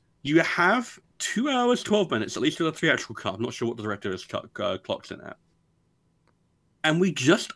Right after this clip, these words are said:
aren't talking about these things for as long as we could be. Um, we are giving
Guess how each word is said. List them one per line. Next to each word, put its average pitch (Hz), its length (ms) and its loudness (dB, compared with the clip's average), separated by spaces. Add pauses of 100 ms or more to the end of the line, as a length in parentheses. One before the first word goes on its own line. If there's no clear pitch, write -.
aren't 262 300 4 (140)
talking 139 560 0
about 110 400 0
these 104 300 -4
things 95 340 -2
for 110 180 -4
as 98 140 -4
long 104 340 0
as 110 120 -2
we 107 100 -2
could 104 300 0
be. 214 360 4 (600)
Um, 110 600 4 (460)
we 156 220 4
are 262 140 4
giving 131 760 4